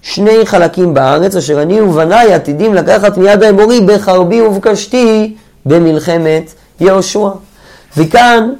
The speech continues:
הרשב"ם מסביר את הפסוק אחרת, מסביר ששכם הוא חלק ולא ממש העיר, אבל אפשר גם, אם מבינים ששכם היא העיר, אפשר להבין ככה את הפסוק, "ולקחתי מיד האמורי בחרבי ובקשתי", הכוונה שאני אקח בעתיד מיד האמורי בחרבי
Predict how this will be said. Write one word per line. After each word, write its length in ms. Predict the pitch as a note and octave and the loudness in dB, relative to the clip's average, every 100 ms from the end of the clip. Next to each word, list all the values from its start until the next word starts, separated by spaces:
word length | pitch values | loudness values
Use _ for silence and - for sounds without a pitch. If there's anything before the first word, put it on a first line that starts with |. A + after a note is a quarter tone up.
| - _ | -16 _
הרשב"ם 520 | D3 D#3 G3+ A3+ E3+ | -4 -4 -2 -2 0
מסביר 240 | D3 C3+ D#3+ | -2 -2 -2
את 100 | C#3+ | -2
הפסוק 380 | C3 B2+ F3 G3 | -6 -6 -4 -2
אחרת, 400 | F#3 F3+ D3+ A#2 | -2 0 0 0
מסביר 320 | B2 B2+ D3 | -6 -4 -6
ששכם 380 | C#3 A#2+ D3+ C#3+ | -6 -8 -4 -4
הוא 80 | C3 | -4
חלק 400 | - E3 D#3+ C3+ | -4 -2 -2 -4
ולא 180 | B2+ C#3 | -6 -4
ממש 360 | C#3 C3+ C#3 | -2 -4 -4
העיר, 280 | A2+ F3+ G3 - - _ - | -2 0 0 -2 -12 _ -10
אבל 180 | C3+ D#3+ | -4 -4
אפשר 340 | D#3 G#3 G#3 F3 | -4 -2 -2 2
גם, 180 | G3 G3 | 2 2
אם 140 | D#3+ | -2
מבינים 260 | C#3+ F3 F3 | -4 -4 -4
ששכם 360 | D3 - F#3+ | -4 -4 -2
היא 80 | F3 | 0
העיר, 220 | F#3+ F#3+ | 0 0
אפשר 220 | D3+ F3 | 0 -2
להבין 320 | E3+ D3 E3 D3+ | 2 0 0 -4
ככה 200 | D#3+ D3+ | -4 -4
את 80 | |
הפסוק, 480 | C3+ - - A3 G#3 - - _ _ _ - | -6 -10 -4 -2 -2 -10 -20 _ _ _ -6
"ולקחתי 580 | C3 D3 C#3+ G3 F#3+ F3+ | -2 0 2 0 0 0
מיד 220 | F3+ F#3 | 2 2
האמורי 280 | E3+ F3+ F#3+ | 2 2 2
בחרבי 400 | E3 D3 D3+ G#3 | 2 0 0 0
ובקשתי", 440 | E3 D3+ - A3+ | 0 -2 -2 -2
הכוונה 360 | G#3+ D3+ F#3 G3 | 0 0 -2 -2
שאני 360 | E3 F3+ G3+ - | -2 -2 -4 -4
אקח 580 | F3 A#3+ A#3 D#3+ - - _ _ | -4 0 2 2 -4 -18 _ _
בעתיד 580 | C3 B2+ C3+ F#3 B3+ B3+ | -4 0 0 0 -2 0
מיד 320 | F#3 F3+ F#3 | 2 2 2
האמורי 520 | F#3 F3+ G3 F#3 F3+ - - - | 0 2 2 2 -2 -8 -20 -6
בחרבי 580 | C#3+ C3+ C3+ C#3 D3 | -2 0 0 -2 -4